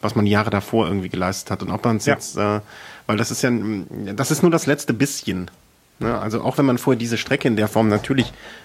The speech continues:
Speaker 1: vielleicht bei einer Teilnahme schon mal gefahren ist, aber ansonsten im Training natürlich nie,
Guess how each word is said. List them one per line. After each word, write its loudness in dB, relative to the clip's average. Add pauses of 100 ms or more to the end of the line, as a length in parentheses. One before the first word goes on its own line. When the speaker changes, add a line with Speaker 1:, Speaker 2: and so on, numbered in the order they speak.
Speaker 1:
vielleicht -2
bei 0
einer 2
Teilnahme 0
schon -4
mal 0
gefahren 2
ist, -2
aber 0
ansonsten -2
im -2
Training 0
natürlich -4
nie, 0